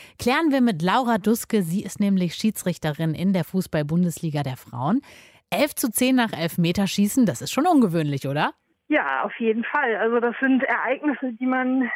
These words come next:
Speaker 2: nicht alle Tage hat, um es mal so zu sagen, ja. <laughs>
Speaker 1: Jeder Spieler, der quasi da auf dem Spielfeld mit drauf war, der hat einmal geschossen.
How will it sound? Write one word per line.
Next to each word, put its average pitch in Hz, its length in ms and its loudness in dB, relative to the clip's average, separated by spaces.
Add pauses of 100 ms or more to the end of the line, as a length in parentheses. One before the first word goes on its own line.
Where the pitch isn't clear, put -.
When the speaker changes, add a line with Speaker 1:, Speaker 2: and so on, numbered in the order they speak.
Speaker 2:
nicht 254 200 2
alle 240 220 0
Tage 220 420 -2
hat, 262 140 -4 (180)
um 226 140 -6
es - 100 -6
mal 214 220 0
so 220 160 0
zu 220 220 -6
sagen, 208 380 0
ja. 214 240 -2 (220)
<laughs> 330 100 0 (460)
Speaker 1:
Jeder 262 400 -2
Spieler, 277 480 -2
der 226 220 -2
quasi 220 560 -2
da 208 260 -2
auf - 280 -6
dem 196 360 -2
Spielfeld 220 760 -2
mit 208 220 -2
drauf 160 420 -4
war, 240 180 -2
der 175 160 -4
hat 214 200 -8
einmal 214 380 -2
geschossen. 202 600 -6